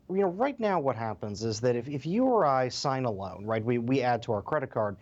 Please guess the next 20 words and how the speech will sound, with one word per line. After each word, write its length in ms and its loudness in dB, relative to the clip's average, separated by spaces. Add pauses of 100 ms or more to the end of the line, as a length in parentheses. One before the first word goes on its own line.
(320)
you 220 2
and 80 2
I 120 2
have 140 0
agreed 540 0
to 80 -2
pay 320 0
back 340 2
that 260 0
debt 240 2
with 140 0
money 280 2
that 140 -2
you 180 2
and 80 2
I 100 0
worked 320 -2
hard 340 0 (320)
to 160 0
earn. 320 -2